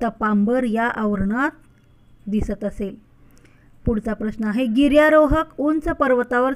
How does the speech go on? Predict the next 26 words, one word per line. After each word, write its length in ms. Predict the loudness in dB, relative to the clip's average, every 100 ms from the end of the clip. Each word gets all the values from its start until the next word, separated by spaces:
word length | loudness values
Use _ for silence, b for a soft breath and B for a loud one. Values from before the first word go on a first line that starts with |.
| -2
चढून 260 | -2 0
जातात. 400 | -2 -4 -2 -4 -4 b b b b
ज्या 240 | -2 2 2
पर्वताची 600 | 2 0 0 -2 -4 -4
उंची 380 | -2 -2 -4 -8
पाच 360 | -4 -4 -4 -4
हजार 220 | -4 -2
मीटरपेक्षा 640 | -4 -6 -8 -8 -2 -4 -2
जास्त 300 | -8 -8 -8
असते, 440 | -8 -8 -6 -6 -6 b b b b b
असे 280 | -2 -2 0
पर्वत 420 | 0 0 2 0
चढताना 560 | -2 -4 -4 -4 -2 -4 -2
गिर्यारोहक 720 | -2 -2 -2 -2 -4 -6 -6 -6
ऑक्सिजनचे 760 | -4 -4 -2 0 -2 -2 2
सिलेंडर 680 | 4 4 0 0 0 0 -2 -6 -10
घेऊन 300 | -4 -2 -2
जातात. 380 | -2 -6 -8 -10 -12 b b b b b _
का 140 | 0 2
बरं 200 | 2 2
नेत 200 | -2 -2
असतील? 520 | -4 -4 -4 -4 -8 -12 b b b b b
आपण 300 | -8 -4 -2
पाहिले 320 | 0 0 0
आहे 340 | -2 -2 -4 -6 b b b -4
की 120 | -2